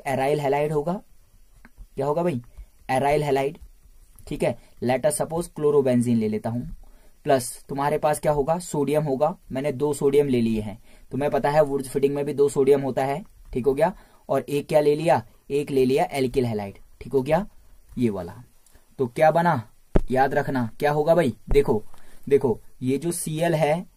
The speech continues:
ये दो Na है और ये Cl है, ये आपस में, आपस में क्या हो जाएंगे? Merge हो जाएंगे। और क्या form करेंगे भाई? क्या form करेंगे? देखो, ये बनाएंगे तुम्हारा toluene, toluene, ये वाला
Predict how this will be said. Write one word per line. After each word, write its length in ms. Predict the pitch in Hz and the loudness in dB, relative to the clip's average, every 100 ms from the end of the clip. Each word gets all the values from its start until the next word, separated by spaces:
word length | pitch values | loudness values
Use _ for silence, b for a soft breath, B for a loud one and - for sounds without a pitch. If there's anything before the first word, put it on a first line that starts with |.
| - - | -16 -4
ये 160 | 139 | -4
दो 260 | 147 170 - - | -2 -4 -4 -6
Na 260 | 143 160 160 | -6 -4 -4
है 320 | 143 151 202 - - - | -2 -2 -4 -10 -16 -2
और 160 | 139 | 0
ये 200 | 135 147 165 | 0 -4 -4
Cl 360 | - 147 147 | -2 4 6
है, 200 | 131 104 b b - | 4 -2 b b -12
ये 200 | 131 170 | -4 0
आपस 360 | 175 147 147 139 | 2 2 0 -4
में, 200 | 151 196 214 b b - - - | -2 -4 -4 b b -20 -20 -4
आपस 300 | 139 131 147 | 0 0 -2
में 80 | 156 | 0
क्या 100 | 165 | 2
हो 60 | 165 | 2
जाएंगे? 220 | 175 156 | 0 0
Merge 320 | 113 143 147 | 2 2 2
हो 120 | 135 | 0
जाएंगे। 360 | 120 113 107 104 - | 0 0 -2 -4 -6
और 100 | 123 | -4
क्या 180 | 135 143 | 0 0
form 220 | 156 151 | 0 0
करेंगे 300 | 160 156 165 | 0 0 0
भाई? 200 | 165 120 - - | 0 -2 -6 -4
क्या 120 | 131 | -2
form 200 | 131 151 | 0 0
करेंगे? 320 | 160 160 151 | 0 0 -2
देखो, 440 | 117 127 135 131 101 - _ - - - - - b b b - | -2 2 2 2 -4 -14 _ -12 -10 -12 -12 -14 b b b -10
ये 200 | 117 139 | -4 -2
बनाएंगे 420 | 147 135 131 135 139 | 0 0 0 2 0
तुम्हारा 460 | 131 120 117 135 226 - - - - - | 0 -2 -2 -4 -8 -20 -20 -20 -8 2
toluene, 580 | 127 127 123 127 120 104 113 - - - | 4 4 2 2 0 -2 -10 -20 -16 -6
toluene, 460 | 117 117 117 107 107 - - - 110 | -4 -2 -2 -4 -6 -18 -20 -14 -8
ये 120 | 110 | -6
वाला 300 | 87 - | -6 -10